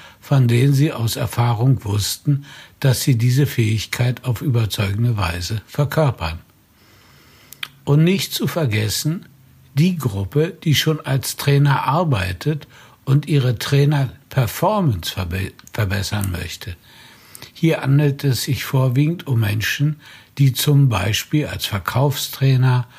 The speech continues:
oder Präsentationstrainer und ähnliches arbeiten. Zusammenfassend können wir sagen, dass die erste Gruppe das Ziel hat, sich als Trainer,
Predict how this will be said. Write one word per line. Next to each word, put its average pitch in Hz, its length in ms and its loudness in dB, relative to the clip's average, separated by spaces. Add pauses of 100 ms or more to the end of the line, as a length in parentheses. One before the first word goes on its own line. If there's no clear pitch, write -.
(340)
oder 110 300 0
Präsentationstrainer 117 1500 0
und 87 120 -6
ähnliches 104 640 -4
arbeiten. 85 640 -8 (1400)
Zusammenfassend 151 1080 0
können 135 260 2
wir 101 200 0
sagen, 123 720 -2
dass - 260 -2
die - 280 -4
erste 160 460 -2
Gruppe 151 540 -2 (1080)
das 123 300 0
Ziel 160 280 2
hat, 131 220 0
sich - 260 -4
als - 300 -4
Trainer, 127 560 2